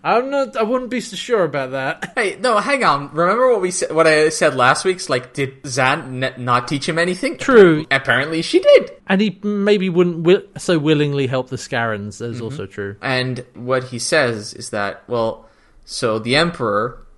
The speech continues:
Speaker 2: made a duplicate to make sure that Akna wouldn't figure out what was going on and basically fake interrogating me.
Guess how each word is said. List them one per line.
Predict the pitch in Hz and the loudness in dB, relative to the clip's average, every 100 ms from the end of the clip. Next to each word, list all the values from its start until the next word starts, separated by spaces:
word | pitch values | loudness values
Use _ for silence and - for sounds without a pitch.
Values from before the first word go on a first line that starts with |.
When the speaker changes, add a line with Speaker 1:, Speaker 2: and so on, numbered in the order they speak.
| _ | _
Speaker 2:
made | 117 110 | -12 -12
a | |
duplicate | 110 143 - 127 - 101 - - - | -4 -4 -4 -8 -4 -4 -6 -12 -18
to | - | -12
make | 107 107 | -8 -8
sure | - - 110 | -8 -6 -6
that | 104 101 - | -4 -6 -6
Akna | - 127 127 110 101 | -2 -2 -2 -6 -8
wouldn't | 110 110 110 | -10 -12 -16
figure | - 131 117 110 | -4 -2 0 0
out | 107 - | -2 -6
what | 98 | -10
was | 120 | -10
going | - 107 101 | -6 -6 -4
on | 92 101 160 _ _ | -8 -8 -10 _ _
and | - 117 | -8 -2
basically | 120 123 127 123 | -2 -2 -6 -6
fake | - 196 123 - - _ _ | 0 0 0 -4 -20 _ _
interrogating | 123 120 113 104 101 101 107 | -14 -4 -2 -2 -4 -8 -10
me. | 95 | -14